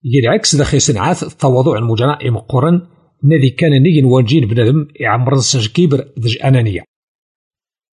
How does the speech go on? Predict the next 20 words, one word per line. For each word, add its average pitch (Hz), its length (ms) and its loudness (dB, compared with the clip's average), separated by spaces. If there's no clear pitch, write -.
من 170 220 2
ثورة 247 220 4
ذي 175 160 2
سنج 147 300 2
مسيح 170 420 0
اسم 160 200 2
التامجناء 143 680 0
إذيا، 135 540 0
زي 131 160 -2
ثمنات 180 380 -2
نجنا 175 580 0
جماسيحي 156 520 0
السن 214 460 0
يسن 156 340 0
تم 165 160 0
ميس 143 260 2
المجانا 135 540 -2
قبل 165 340 -2
أديدو 135 680 0
غرشاج. 117 520 -4